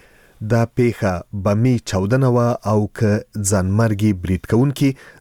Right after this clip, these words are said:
ځان د خلکو په منځ کې چاودلی دی. له بلې خوا د امریکا د بهرنیو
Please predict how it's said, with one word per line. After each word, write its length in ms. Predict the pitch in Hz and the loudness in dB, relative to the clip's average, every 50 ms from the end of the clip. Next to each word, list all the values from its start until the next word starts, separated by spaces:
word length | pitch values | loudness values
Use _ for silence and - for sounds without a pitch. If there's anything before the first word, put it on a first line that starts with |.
| - 117 127 | -6 -2 0
ځان 100 | 135 135 131 | 0 0 0
د 120 | 107 - - | -2 -2 -2
خلکو 260 | 107 101 95 - - 104 95 - | -2 -2 0 0 -2 -2 -2 0
په 40 | 107 92 95 | 0 0 2
منځ 160 | 95 95 90 80 - | 2 0 0 -2 -2
کې 100 | - 101 - - | -2 -2 -2 0
چاودلی 460 | 107 107 107 107 120 104 104 104 107 101 110 | 0 0 2 2 2 2 2 2 2 2 0
دی. 100 | 110 113 110 - _ _ _ _ _ _ _ _ _ _ _ _ _ _ _ _ _ _ _ _ _ _ _ _ _ _ - - _ - - - - - - _ _ - _ _ _ - - - - - - - - - - _ _ _ - - - - | 0 -2 -4 -8 _ _ _ _ _ _ _ _ _ _ _ _ _ _ _ _ _ _ _ _ _ _ _ _ _ _ -20 -20 _ -20 -20 -20 -20 -20 -20 _ _ -20 _ _ _ -20 -20 -20 -20 -20 -20 -20 -20 -20 -20 _ _ _ -20 -6 -2 0
له 60 | 123 | 0
بلې 140 | 120 135 131 127 | 2 0 0 0
خوا 100 | 139 131 | 0 0
د 60 | 127 123 117 | 0 0 0
امریکا 260 | 120 117 - 131 123 123 | 0 0 0 0 0 0
د 140 | 117 110 | 0 0
بهرنیو 400 | 113 113 123 120 123 123 120 113 | 0 0 0 0 2 2 0 0